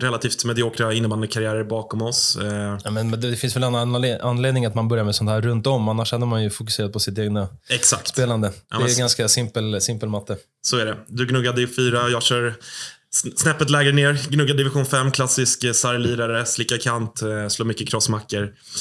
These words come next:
Speaker 1: eh, oftast utan adress. Eh, men har också jobbat lite grann med innebandy, kommenterat S S L bland annat lite grann åt Expressen förra säsongen. Var med på ett litet hörn. Om ni inte har lyssnat på det, det är ju ett, eh, starkt tips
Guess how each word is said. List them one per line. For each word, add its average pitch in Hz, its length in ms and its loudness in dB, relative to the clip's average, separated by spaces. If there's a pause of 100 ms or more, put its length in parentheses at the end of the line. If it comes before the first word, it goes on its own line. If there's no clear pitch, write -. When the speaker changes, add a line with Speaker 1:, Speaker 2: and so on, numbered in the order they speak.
(220)
Speaker 1:
eh, 101 760 -2
oftast 104 320 -4
utan 98 240 -4
adress. 98 420 -2 (140)
Eh, 104 280 -2
men 123 540 0 (400)
har 135 140 0
också 131 320 2
jobbat 131 260 0
lite 123 120 -2
grann 123 140 2
med 127 80 2
innebandy, 120 520 2 (520)
kommenterat 117 440 -2
S 117 120 4
S 117 120 4
L 113 180 0
bland 113 200 0
annat 110 260 -2
lite 107 140 -2
grann 110 140 -2
åt 104 120 -6
Expressen 127 520 2
förra 127 200 2
säsongen. 120 680 0 (920)
Var 127 200 0
med 135 180 6
på - 60 4
ett - 60 6
litet 127 340 2
hörn. 127 480 2
Om 120 120 2
ni 127 40 4
inte 127 120 4
har 127 60 2
lyssnat 143 260 4
på - 60 -2
det, 139 160 4
det 120 120 2
är 120 120 4
ju 123 140 2
ett, - 240 -10
eh, 113 320 2
starkt 123 380 0
tips 143 420 4